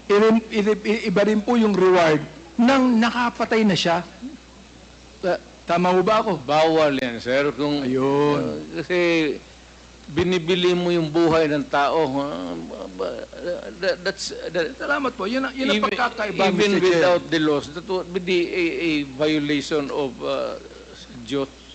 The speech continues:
Speaker 1: Y-, yung pagkakaiba, Mister Chair. Ang pagkakaiba ng reward system para patayin mo siya at yung reward system sapagkat nagbigay ka ng pabuya sa isang tao, nakapatay na po siya eh, ng drug lord.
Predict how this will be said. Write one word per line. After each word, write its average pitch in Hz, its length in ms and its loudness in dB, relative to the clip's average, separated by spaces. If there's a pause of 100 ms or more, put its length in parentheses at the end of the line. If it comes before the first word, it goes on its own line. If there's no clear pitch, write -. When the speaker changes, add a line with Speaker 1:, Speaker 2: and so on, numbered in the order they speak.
(140)
Speaker 1:
Y-, 254 320 0
yung 254 80 0
pagkakaiba, 233 640 0
Mister 170 320 -2
Chair. 143 320 0 (480)
Ang 208 160 -2
pagkakaiba 233 800 0
ng 202 160 0
reward 220 400 4
system 160 640 2
para 208 240 4
patayin 208 400 4
mo 226 80 6
siya 160 400 2 (400)
at 185 240 2
yung 220 80 4
reward 214 340 4
system 156 720 2 (220)
sapagkat 196 800 0
nagbigay 185 400 2
ka 202 80 0
ng 190 160 4
pabuya 196 640 4 (160)
sa 208 160 2
isang 196 320 2
tao, 180 400 2 (400)
nakapatay 330 480 0
na 320 80 2
po 302 160 0
siya 240 320 2
eh, 120 160 -6 (320)
ng 220 240 4
drug 214 320 2
lord. 170 320 0